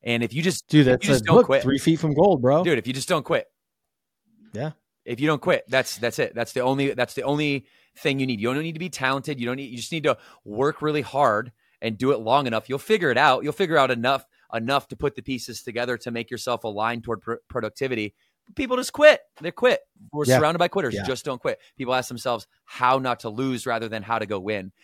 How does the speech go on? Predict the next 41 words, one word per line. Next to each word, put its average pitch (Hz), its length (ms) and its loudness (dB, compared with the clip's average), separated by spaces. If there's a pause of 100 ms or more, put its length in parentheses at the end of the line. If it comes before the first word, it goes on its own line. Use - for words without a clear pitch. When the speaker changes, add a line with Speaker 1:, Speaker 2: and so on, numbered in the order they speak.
(120)
Speaker 1:
And 117 100 -6
if 113 80 -8
you're 127 100 2
asking 127 300 -2
yourself 117 280 -6
how 123 160 0
not 120 200 -4
to 110 60 -8
lose 123 360 -4
because 113 320 -8
you're 101 120 -14
fe-, 139 320 -8
you're 107 360 -10
fearful 147 300 -8
or, 104 240 -6 (360)
you 110 100 -8
know, 110 60 -4
you 107 140 -6
think 120 220 -8
you're 110 80 -12
gonna 104 240 -6 (300)
fail, 139 280 0
then 107 280 -4
you 104 140 -14 (120)
probably 113 240 -4
should 120 300 -10 (160)
be 107 120 -14
fearful 110 380 -8
and 104 220 -10
you 107 160 -12
will 131 160 -4
fail 107 320 -6
because 104 420 -8 (200)
how 120 440 0
not 117 260 -2
to 113 100 -8
lose 110 340 -6
is 101 280 -12
not 104 280 -4
a 101 80 -8
winning, 95 380 -10